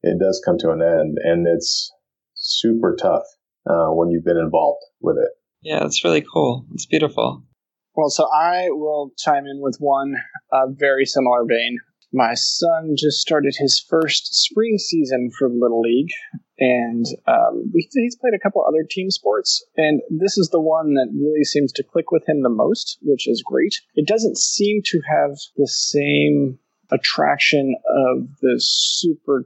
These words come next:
Speaker 3: gung-ho parents that are convinced their kids are going to go pro that some of the other sports have had. <laughs>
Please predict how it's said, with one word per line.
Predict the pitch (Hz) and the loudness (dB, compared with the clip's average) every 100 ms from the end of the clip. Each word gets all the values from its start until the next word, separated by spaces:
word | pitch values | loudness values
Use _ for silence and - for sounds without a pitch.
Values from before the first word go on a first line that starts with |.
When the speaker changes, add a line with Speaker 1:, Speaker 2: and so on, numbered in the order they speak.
| - | 0
Speaker 3:
gung-ho | 139 135 123 131 127 | -2 0 0 0 2
parents | 135 131 127 - | 2 2 2 0
that | 127 | 0
are | 120 | 0
convinced | 127 123 120 - | 0 2 0 0
their | - | 0
kids | - 120 | 0 2
are | 113 | 2
going | 113 113 | 0 0
to | 117 | 0
go | 113 107 | 0 0
pro | - 123 113 110 | 0 0 2 2
that | 107 | 0
some | 117 120 | 0 -2
of | |
the | 113 | 2
other | 117 120 | 0 0
sports | - - 110 - | -2 -2 -2 -2
have | - - | -2 0
had. | 156 - 165 - | 0 0 -4 -2
<laughs> | 202 | -4